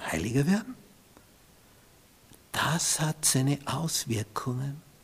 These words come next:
auf den anderen, auf den Ehepartner.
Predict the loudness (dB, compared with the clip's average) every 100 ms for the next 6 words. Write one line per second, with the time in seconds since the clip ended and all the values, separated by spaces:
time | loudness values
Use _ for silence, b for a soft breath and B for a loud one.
0 | -20 -18 -10 -6 -6 -6 -6 -8 -10 -16
1 | -20 -20 -20 -20 -20 -20 -20 -20 -20 -20
2 | -20 -20 -20 -18 -12 -8 -4 -2 -2 -6
3 | -16 -12 -12 -14